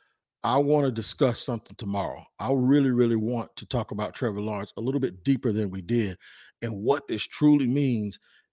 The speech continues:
Uh, he's getting a lot of love and a lot of credit. So we're gonna talk T-Law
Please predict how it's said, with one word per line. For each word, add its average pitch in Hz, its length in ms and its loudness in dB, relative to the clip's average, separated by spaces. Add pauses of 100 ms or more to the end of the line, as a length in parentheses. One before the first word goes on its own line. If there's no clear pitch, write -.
(180)
Uh, 117 120 0
he's 101 220 -2
getting 131 220 6
a 123 40 4
lot 131 180 4
of 135 60 6
love 139 260 6
and 120 80 2
a 113 60 2
lot 123 180 0
of 104 80 -6
credit. 110 260 -2
So 110 120 -6
we're 147 120 4
gonna 135 120 2
talk - 280 0
T-Law 131 540 4